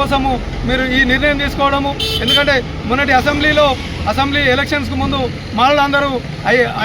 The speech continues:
ఐక్యంగా ఉండి కాంగ్రెస్కు ఓటేయడం జరిగింది. ఈ కాంగ్రెస్ ఓటు మీకు వేసినందుకు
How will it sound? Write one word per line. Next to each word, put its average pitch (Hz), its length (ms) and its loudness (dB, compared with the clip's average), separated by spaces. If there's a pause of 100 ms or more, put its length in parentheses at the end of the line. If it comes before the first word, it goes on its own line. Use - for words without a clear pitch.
ఐక్యంగా 302 400 2 (120)
ఉండి 285 200 0 (680)
కాంగ్రెస్కు 285 460 2
ఓటేయడం 269 360 0
జరిగింది. 226 280 0 (300)
ఈ - 20 2 (100)
కాంగ్రెస్ 294 320 4 (180)
ఓటు 302 140 4 (240)
మీకు - 240 0
వేసినందుకు 294 540 4